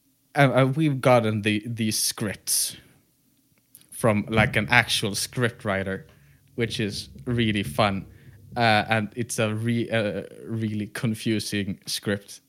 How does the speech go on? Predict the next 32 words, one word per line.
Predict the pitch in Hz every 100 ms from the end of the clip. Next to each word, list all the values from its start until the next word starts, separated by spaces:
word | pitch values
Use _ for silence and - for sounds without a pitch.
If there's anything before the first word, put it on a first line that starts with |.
| _ _ 127
but, | 117 104 113
like, | 104 113
in | 101
a |
good | 98 104 98
way, | 101 90
you | 98
know, | 101 95
like | 98 95
Shutter | - - 98 101 95
Island | 95 95 95 92
or | 104 98 95 - - - _
in | 117
s-, | 110 107 - -
all | 143
the | 123
Christopher | 117 - 117 - 117 120
Nolan | 113 107 98 98
movies. | 92 95 104
It's | 120 -
just, | 127 113 - - _ -
what's | - 147 -
going | - 113 110 104
on? | 92 90 _ _ _ _ _ _ _ _ _ _ _ -
Very | 143 208 185
well | 135 135
written | 117 131 - 110
in | 107
a |
very | 101 104 98
confusing | - 101 101 95 101 101
way. | 98 82